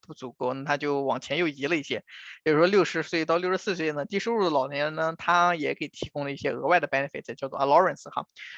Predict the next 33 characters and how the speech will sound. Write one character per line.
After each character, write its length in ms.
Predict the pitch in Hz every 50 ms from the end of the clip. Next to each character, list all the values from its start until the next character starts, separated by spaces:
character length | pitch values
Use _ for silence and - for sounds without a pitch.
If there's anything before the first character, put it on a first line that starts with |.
| - - - - -
那 120 | - 196
allowance 560 | 180 165 165 185 214 226 214 196 - - 165
呢 220 | 156 156 156 156 151
是， 580 | - - 170 165 160 160 156 151 151 151 139 -
呃， 280 | 160 143 139 139 139 147
要 220 | 156 156 151 147
不 160 | - _ -
断 220 | - 175 175 165 156
的 100 | 147 139
去 480 | _ - - - 147 143 143 143 139
这 120 | - 147 143
个 360 | 147 139 135 131 135 131 135 135
每 140 | 131 131
一 40 | 143 156
年 220 | 156 147 151 156
要 240 | 165 160 156 139 139
申， 180 | - - 175 -
呃 140 | 165 147 160
，O 180 | - 196 196 208
A 40 | 196
S 200 | 185 180 - 151
和 80 | 156
G 140 | 156 - 180
I 280 | 175 170 165 165 165 160
S 120 | - _ -
都 100 | 156 151
是 100 | - 156
要 60 | 143 143
不 140 | - 151
断 280 | 151 147 165 160 151 143
申 160 | - 165 165 -
请 120 | - 170
哈。 140 | - - -